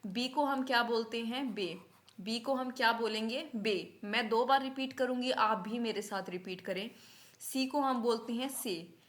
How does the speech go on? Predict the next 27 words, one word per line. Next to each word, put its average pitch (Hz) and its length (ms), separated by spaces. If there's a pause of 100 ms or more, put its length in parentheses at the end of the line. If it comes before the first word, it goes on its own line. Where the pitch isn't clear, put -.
(360)
डी 226 280
को 294 380 (220)
क्या 233 140
बोलेंगे 233 380
हम? 240 260
डे 208 160
बोलेंगे। 170 520
सी - 260
को 233 180
बोलेंगे 220 440
से, 220 540 (120)
डी 220 260
को 269 160
हम 226 240
बोलेंगे 208 460
डे, 175 400 (300)
ई 269 140
को 294 300
हम 240 420
ई 247 140
नहीं 233 280
बोलेंगे। 247 540
In 233 80
English 240 400
we 226 160
say 226 380 (180)
ई, 240 260